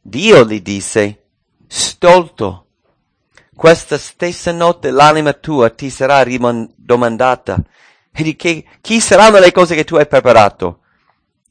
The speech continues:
Così avviene a chi accumula tesori per sé e non è ricco verso Dio. Così avviene per chi cerca di accumulare tesori,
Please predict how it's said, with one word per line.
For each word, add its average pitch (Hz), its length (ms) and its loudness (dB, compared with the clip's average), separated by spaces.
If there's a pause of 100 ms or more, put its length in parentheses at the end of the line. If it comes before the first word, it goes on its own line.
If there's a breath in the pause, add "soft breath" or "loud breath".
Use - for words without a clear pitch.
(100)
Così 117 380 -4
avviene 117 600 -4 (1400)
a 107 220 -8 (220)
chi 147 300 -8
accumula 127 640 -4 (200)
tesori 131 400 -4
per 107 160 -8
sé 123 420 -2 (240)
e 110 160 -8
non 117 240 -4
è 139 100 -6
ricco 120 280 -8
verso 104 300 -6
Dio. 123 300 -4 (600 soft breath)
Così 160 340 -2
avviene 285 440 4
per 208 180 0
chi 240 240 -6
cerca 269 480 4
di 180 100 -2
accumulare 139 540 0
tesori, 110 420 -4